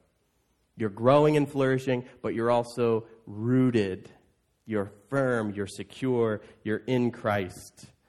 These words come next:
And so the mustard seed really serves as, as an example of, uh, that kind of growth, as well as being rooted in the Lord and in his, in his word. So I, I wanna just ask the question to us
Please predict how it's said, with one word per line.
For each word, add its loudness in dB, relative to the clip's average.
And -4
so 4
the 4
mustard 6
seed 4
really 4
serves -2
as, 0
as 0
an 0
example 0
of, 0
uh, -4
that 0
kind -2
of -6
growth, 8
as 2
well 6
as 2
being 0
rooted 2
in 0
the 0
Lord -2
and -4
in -6
his, -12
in -6
his -10
word. -10
So -2
I, 2
I 2
wanna 8
just -2
ask -2
the -6
question 4
to 8
us 6